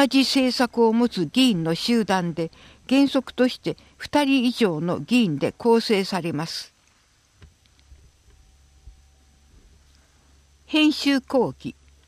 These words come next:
令和六年度決算の審査を中心に、第三回定例会の内容をまとめた議会だより第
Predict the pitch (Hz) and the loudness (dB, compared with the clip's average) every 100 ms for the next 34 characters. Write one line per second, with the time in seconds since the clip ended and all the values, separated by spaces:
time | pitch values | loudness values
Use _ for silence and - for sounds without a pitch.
0 | _ _ _ _ _ - 294 277 202 156 | _ _ _ _ _ -2 0 0 -2 -2
1 | 202 277 269 254 180 165 - 294 - 214 | -2 2 2 2 0 -2 0 -2 0 -2
2 | 165 170 185 - 240 - 151 143 165 247 | -2 -4 -4 0 0 0 -4 -4 -2 -2
3 | 214 - 190 175 175 - - - - - | -2 -2 -4 -2 -4 -8 -16 -20 -6 -2
4 | 294 233 - 233 208 170 127 - 269 262 | 0 -2 -2 -2 -2 -4 -6 -4 0 2
5 | 269 254 - 175 165 175 156 240 226 226 | 2 0 0 -4 -4 -4 -2 0 0 0
6 | 220 190 190 - 180 180 170 170 - - | 0 0 -4 -4 -6 -6 -8 -14 -18 -20
7 | - 240 - 302 269 277 247 175 151 - | -4 -2 -2 -2 -2 -2 -2 -4 -8 -14
8 | - _ - 269 165 | -18 _ -6 -4 -6